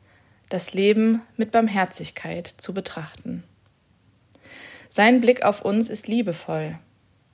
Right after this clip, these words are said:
einfühlsam, neugierig und freundlich.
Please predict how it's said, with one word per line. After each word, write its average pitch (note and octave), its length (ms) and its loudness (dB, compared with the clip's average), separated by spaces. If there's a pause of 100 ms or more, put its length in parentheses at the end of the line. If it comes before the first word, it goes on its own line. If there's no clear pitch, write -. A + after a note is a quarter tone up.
(300)
einfühlsam, G#3 960 0 (800)
neugierig G3+ 840 -2 (640)
und F#3 180 -2
freundlich. - 760 -6